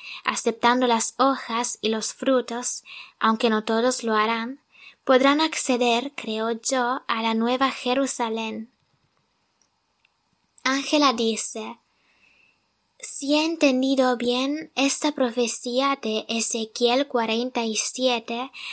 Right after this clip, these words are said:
acerca de las aguas que sanan el mar muerto y la vida y la sanación de las naciones, se refiere al período del milenio, y esas aguas salen de debajo del templo físico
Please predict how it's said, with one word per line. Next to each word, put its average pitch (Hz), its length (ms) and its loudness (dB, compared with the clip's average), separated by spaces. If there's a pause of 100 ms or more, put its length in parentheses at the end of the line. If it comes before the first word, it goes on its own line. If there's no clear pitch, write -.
(120)
acerca 262 540 2
de 240 80 2
las 226 340 0
aguas 247 640 0
que 226 200 -4
sanan 262 760 -2 (380)
el 220 180 4
mar 226 300 2
muerto 233 720 -2 (340)
y 226 280 2
la 226 140 4
vida 262 560 2
y 240 120 0
la 226 100 0
sanación 233 680 0
de 262 80 0
las 226 200 0
naciones, 233 960 0 (420)
se - 200 2
refiere 294 720 4
al 240 180 -2
período 269 760 0
del 233 280 0
milenio, 226 760 -2 (480)
y 226 260 0
esas 240 500 0
aguas 247 460 0
salen 269 680 0
de 233 100 2
debajo 233 480 -2
del 233 220 -4
templo 233 480 -2
físico 240 880 -2